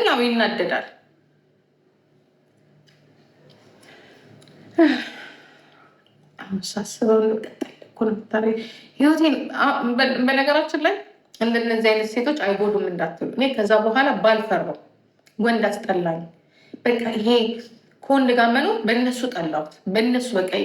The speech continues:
በተለይ ቤተሰብ ካለውማ በኢየሱስ ስም በቃ እየፈራችሁ የምትኖሩት በቃ ምን ያህል ተጽዕኖ እንደሚያሳድሩ ታውቃላችሁ? ምን ያህል ሴክስ ፕሮብሌም እንደሚያደርጉባችሁ ጭንቅላታችሁ ላይ ታውቃላችሁ?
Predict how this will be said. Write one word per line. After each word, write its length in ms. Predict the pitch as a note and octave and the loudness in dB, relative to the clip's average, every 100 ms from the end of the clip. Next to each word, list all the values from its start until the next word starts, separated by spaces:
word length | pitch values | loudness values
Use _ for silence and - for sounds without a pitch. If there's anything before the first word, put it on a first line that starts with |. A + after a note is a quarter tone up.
| F3+ | -2
በተለይ 340 | G3 A3 C4+ | -2 2 2
ቤተሰብ 320 | B3+ C#4 - E4 | 2 0 0 0
ካለውማ 460 | F#4 F4+ A4 A4+ D#4+ | 4 4 4 2 2
በኢየሱስ 540 | F3+ F#3 F3+ F3 - - | 2 0 0 -4 -6 -10
ስም 220 | - - - - _ _ _ - - | -8 -8 -10 -18 _ _ _ -20 -6
በቃ 120 | C#4+ | -4
እየፈራችሁ 580 | D4 E4+ F#4 E4+ D#4 - | 0 2 4 4 2 -2
የምትኖሩት 380 | C#4+ C4 C#4+ C#4 D#4+ - | -2 0 0 0 0 0
በቃ 180 | C#4 C#4 B3+ G#3 - A3+ | 0 2 0 -2 -6 -2
ምን 200 | C4+ F#4 | 0 2
ያህል 160 | G4 - | 2 2
ተጽዕኖ 280 | D4 C#4+ | 0 0
እንደሚያሳድሩ 560 | C4+ B3 A#3+ B3+ A#3+ A#3+ | 0 2 2 2 2 0
ታውቃላችሁ? 460 | A#3+ A#3 A3 A3 A3+ | 2 2 2 2 2
ምን 160 | B3 D4 | 0 2
ያህል 180 | C#4 B3 | 2 0
ሴክስ 240 | C4+ C4 - | 0 -2 -4
ፕሮብሌም 380 | - B3+ A#3 A3+ | -2 2 2 2
እንደሚያደርጉባችሁ 720 | A3 G#3+ G#3+ G#3 G3+ G3+ G#3 | 2 0 0 -2 0 0 0
ጭንቅላታችሁ 580 | - G#3+ G3+ G3+ G3 - | -2 0 2 2 2 0
ላይ 120 | G#3 | 0
ታውቃላችሁ? 560 | G3+ F#3+ G3+ G#3+ G#3+ | 0 0 2 2 -2